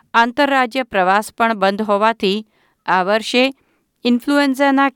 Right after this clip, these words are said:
કેસ એટલે કે ફ્લૂના કેસની સંખ્યા વિક્રમી નીચલા સ્તરે રહેશે. ખેલ સમાચારોમાં, વર્ષ બે હજારમાં સિડની ખાતે આયોજિત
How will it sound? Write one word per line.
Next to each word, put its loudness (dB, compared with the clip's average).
કેસ 0
એટલે -4
કે -2
ફ્લૂના 0
કેસની -4
સંખ્યા -4
વિક્રમી 0
નીચલા 0
સ્તરે -2
રહેશે. -4
ખેલ 2
સમાચારોમાં, 0
વર્ષ 0
બે 0
હજારમાં -2
સિડની -2
ખાતે -4
આયોજિત 0